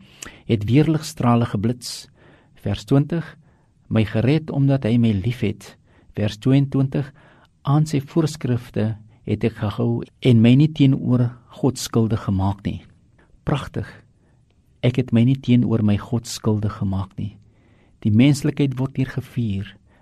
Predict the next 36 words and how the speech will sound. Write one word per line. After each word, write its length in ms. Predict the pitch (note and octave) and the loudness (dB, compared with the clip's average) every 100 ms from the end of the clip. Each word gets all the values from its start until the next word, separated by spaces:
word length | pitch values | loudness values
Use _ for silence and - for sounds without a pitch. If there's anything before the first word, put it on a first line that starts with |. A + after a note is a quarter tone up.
| _ | _
want 240 | - G#2+ | 0 2
dit 140 | G#2+ G#2 | 2 -2
kom 220 | A#2+ A#2 | 0 0
van 160 | B2 B2 | -2 -6
God 280 | - F2+ - | -6 -12 -12
af. 340 | - - _ _ _ _ _ _ _ | -16 -20 _ _ _ _ _ _ _
By 100 | G2 | 0
die 100 | G2+ | 0
klipkerkie 840 | G#2 A#2+ A#2+ - C3 - E3 E3+ - | 0 -2 0 -2 -2 -2 -4 -4 -6
was 140 | C3 B2+ | -4 -2
verlossing 500 | C#3 B2 C3+ D#3 D3 | -2 0 0 -2 -6
groot, 480 | - E3+ C3+ - - _ - - | -4 -2 -2 -4 -20 _ -20 -10
toe 140 | G#2+ | -6
'n 80 | G#2 | -6
paartjie 440 | - A#2+ C3 C3+ A#2+ | -4 -2 -2 -2 -2
die 120 | A2 | 2
mense 380 | G#2 A2 A2 G#2+ | 4 2 0 -2
help 320 | G2 G#2 - _ - _ _ | -2 -4 -12 _ -20 _ _
om 140 | A#2 G#2 | -2 -2
te 120 | - | -4
sien. 560 | - - A2+ G2 A2 - _ _ _ _ _ _ _ | -8 -2 -2 -2 -8 -14 _ _ _ _ _ _ _
Die 100 | G#2 | 2
lewenswaarde 680 | A#2+ C3 A2+ A#2 A#2+ B2+ | 4 4 2 2 2 0
van 140 | A#2+ B2 | -2 0
die 100 | A#2 | 2
mense 420 | G#2 A2 A#2 - | 2 2 -2 -6
het 140 | A#2+ | -8
gestyg. 420 | - B2+ - F#2+ - - _ _ _ _ _ _ _ | -8 -10 -8 -8 -10 -20 _ _ _ _ _ _ _
Die 120 | G#2 | -4
probleem 460 | - F#2+ A2+ D3 D3 | -2 0 4 4 2
was 140 | C#3 | 0
hanteer 440 | C3 A#2+ B2 A#2+ | -4 0 2 4
met 120 | B2 A#2+ | 2 -2
vertroue 540 | A2+ - B2+ B2+ C3 | -6 -4 -2 0 0
en 120 | B2+ | -4
geloof. 520 | - G2+ F#2+ G2 - | -4 -4 -4 -6 -12